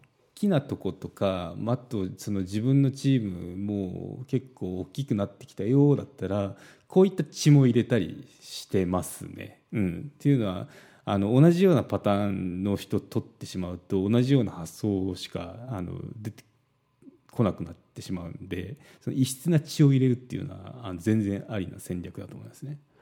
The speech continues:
うん。そう。だから、もうめっちゃポジティブなとこにネガティブ来たっても全然ありだと思います。そうすると、その、あの、ポジティブだと、まあ、逆に言うと、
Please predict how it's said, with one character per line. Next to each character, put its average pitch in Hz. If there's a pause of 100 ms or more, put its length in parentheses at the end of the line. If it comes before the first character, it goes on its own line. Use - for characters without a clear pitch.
(260)
う 95
ん。 90 (360)
そ 90
う。 139
だ 117
か 101
ら、 107 (460)
も 107
う - (140)
め 110
っ -
ち -
ゃ 147
ポ -
ジ 135
テ 107
ィ 82
ブ -
な 85
と -
こ 92
に 90
ネ 95
ガ 101
テ -
ィ 85
ブ 87 (200)
来 -
た -
っ -
て -
も 92
全 95
然 90
あ 87
り 76
だ 71
と -
思 -
い -
ま 143
す。 -
そ 120
う 104
す 101
る 98
と、 -
そ -
の、 - (720)
あ -
の、 92 (160)
ポ 156
ジ 143
テ -
ィ -
ブ 107
だ 104
と、 92 (380)
ま 104
あ、 87
逆 101
に 135
言 131
う 120
と、 101